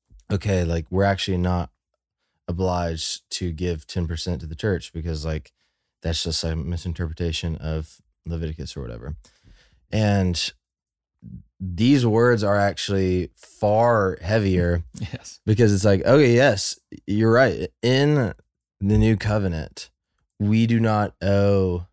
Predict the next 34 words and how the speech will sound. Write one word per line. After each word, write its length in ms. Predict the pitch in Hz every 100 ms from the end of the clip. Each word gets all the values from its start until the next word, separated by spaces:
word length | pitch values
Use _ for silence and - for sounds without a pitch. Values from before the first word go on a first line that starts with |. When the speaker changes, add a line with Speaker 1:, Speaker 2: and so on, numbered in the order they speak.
| _ _
Speaker 1:
ten 240 | - 104 98
percent. 480 | 90 82 92 85
We're 80 | 98
not 180 | 110 -
told 180 | 101 95
we 200 | 95 92
owe 240 | 95 90
ten 180 | 85 90
percent. 280 | 87 92 78
We're 100 | 87
told 380 | - 117 113 95
that 120 | 90
we 180 | 92 -
owe 220 | 90 90
one 200 | 85 80
hundred 300 | - 92 76
percent. 560 | 80 - 64 73 - - - - _ -
And, 320 | 113 117 107
uh, 300 | 104 101 98 -
<laughs> 60 |
you 140 | - 131
know, 240 | 120 110
like, 220 | 101 92 - - _ _
the, 480 | 98 110 110 107 78
the 140 | 98 104
New 160 | 113
Testament 400 | 120 117 - 95
model 320 | 90 87 87 85
of 80 |
giving 260 | 87 87 87
is 180 | 82 80
not, 300 | 90 101 - _ _ _ - -
you 140 | 90
know, 340 | 82 80 80